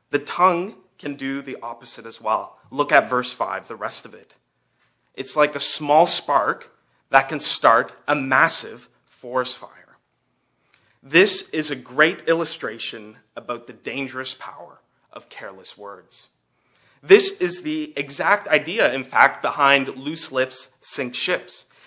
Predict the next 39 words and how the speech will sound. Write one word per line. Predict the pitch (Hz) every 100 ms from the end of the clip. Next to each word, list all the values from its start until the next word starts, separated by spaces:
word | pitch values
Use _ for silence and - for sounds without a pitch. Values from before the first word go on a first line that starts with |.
| -
And | 165 175
this | 214 262
is | -
something | 165 151 165 165
I | 156 151
know | 156 180
that | 180 160
we | 151 143
all | 127 139 147
see | - 135 123
in |
our | 117 107
lives. | 107 113 92 - - - _ _ _ _ _ _ _ _ _ _ _ _ -
I'm | 113
not, | 123 135 143 - -
uh, | 127 117 110
trying | - - 143 143
to | 143
make | 139 135
a, | 131 123 -
a |
big | 139 - 143
deal | 147 151
about | 151 139
this, | 135 160 -
but | 156
as | 139 151
I | 156
was | 147 143
thinking | - 147 147
about | 139 120
where | 135
I've | 135
seen | 131 139 131
this | 127
most | 123 127 - 135
in | 131 123 _ -
our, | 120 113 107
uh, | 113 104